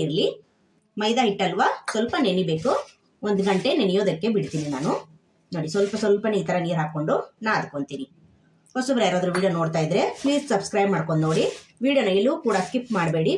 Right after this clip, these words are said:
ಪೂರ್ತಿಯಾಗಿ ವಿಡಿಯೋ ನೋಡಿ ಸಪೋರ್ಟ್ ಮಾಡಿ. ನಮ್ಮ ವಿಡಿಯೋಗಳು ನಿಮ್ಗೆ ಏನಾದ್ರೂ ಯೂಸ್‌ಫುಲ್ ಆದ್ರೆ ನಿಮ್ಮ ಫ್ಯಾಮಿಲಿ ಫ್ರೆಂಡ್ಸ್‌ಗೆಲ್ಲ ಶೇರ್ ಮಾಡಿ. ಆದಷ್ಟು ನಾನು ಸಿಂಪಲ್ ಆಗಿ ರೆಸಿಪೀಸ್‌ನ ತೋರಿಸ್ಕೊಡ್ತಾ ಇರ್ತೀನಿ.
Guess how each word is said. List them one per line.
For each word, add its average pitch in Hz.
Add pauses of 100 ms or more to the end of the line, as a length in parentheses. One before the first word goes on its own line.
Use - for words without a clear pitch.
ಪೂರ್ತಿಯಾಗಿ 330
ವಿಡಿಯೋ 196
ನೋಡಿ 170 (320)
ಸಪೋರ್ಟ್ 180
ಮಾಡಿ. 165 (240)
ನಮ್ಮ 170 (100)
ವಿಡಿಯೋಗಳು 262
ನಿಮ್ಗೆ 180
ಏನಾದ್ರೂ 240
ಯೂಸ್‌ಫುಲ್ 196
ಆದ್ರೆ 180 (360)
ನಿಮ್ಮ 196
ಫ್ಯಾಮಿಲಿ 247
ಫ್ರೆಂಡ್ಸ್‌ಗೆಲ್ಲ 185 (240)
ಶೇರ್ 349
ಮಾಡಿ. 165 (260)
ಆದಷ್ಟು 320
ನಾನು 196 (100)
ಸಿಂಪಲ್ 311
ಆಗಿ 196
ರೆಸಿಪೀಸ್‌ನ 170 (520)
ತೋರಿಸ್ಕೊಡ್ತಾ 165
ಇರ್ತೀನಿ. 160